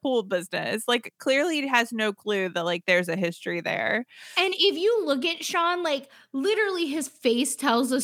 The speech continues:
Speaker 1: It's
Speaker 2: story,
Speaker 1: so
Speaker 2: and Wu
Speaker 1: good.
Speaker 2: Zhang just, like,
Speaker 1: Yeah.
Speaker 2: right over his head, like,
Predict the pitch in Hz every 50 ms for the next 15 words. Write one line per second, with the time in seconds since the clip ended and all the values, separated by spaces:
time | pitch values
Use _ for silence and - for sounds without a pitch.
0 | - 196 - 214 226 233 240 226 220 233 220 180 262 269 269 277 240 269 294 311
1 | 285 277 311 294 294 269 330 - - - 262 233 208 - - - _ - - -
2 | - - 185 - _ _ _ _ _ - - - - - - 269 277 294 302 311
3 | 330 339 359 359 339 339 330 330 320 302 311 311 277 427 285 269 254 269 277 254